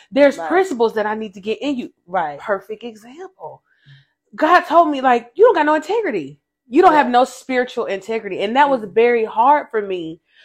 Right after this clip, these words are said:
Speaker 1: but I could not get, I can't, I, I feel now that I'm like,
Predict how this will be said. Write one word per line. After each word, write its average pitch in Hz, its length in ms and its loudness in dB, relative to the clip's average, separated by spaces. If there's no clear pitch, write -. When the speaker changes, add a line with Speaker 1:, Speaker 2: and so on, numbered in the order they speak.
Speaker 1:
but 240 400 2
I 254 220 4
could 269 300 -6
not 208 340 -6
get, 233 280 -6
I 220 100 0
can't, - 320 -12
I, 247 220 4
I 202 120 6
feel 262 340 0
now 220 460 0
that 185 180 -2
I'm 180 200 0
like, 160 420 -2